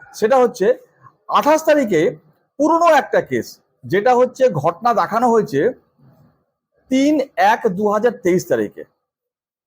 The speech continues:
একজন মালদা ধরার জন্য, মালদা যাওয়ার জন্য বাস ধরার জন্য যখন যাচ্ছিলেন তখন নাকি রাস্তায় তাকে at the point of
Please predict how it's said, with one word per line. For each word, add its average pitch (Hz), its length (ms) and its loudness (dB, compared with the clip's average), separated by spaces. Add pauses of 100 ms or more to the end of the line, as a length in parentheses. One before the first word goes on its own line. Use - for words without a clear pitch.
(300)
একজন 180 420 0
মালদা 175 380 0
ধরার 180 320 0
জন্য, 196 240 -4
মালদা 160 340 0
যাওয়ার 170 280 0
জন্য 202 180 -8
বাস 143 280 -2
ধরার 170 240 -2
জন্য 175 200 -4
যখন 156 260 -4
যাচ্ছিলেন 180 480 -4 (640)
তখন 294 300 2
নাকি 220 300 -2 (360)
রাস্তায় 185 480 0
তাকে 180 340 0 (260)
at 151 140 0
the 175 180 -6
point 165 340 -2
of 160 120 0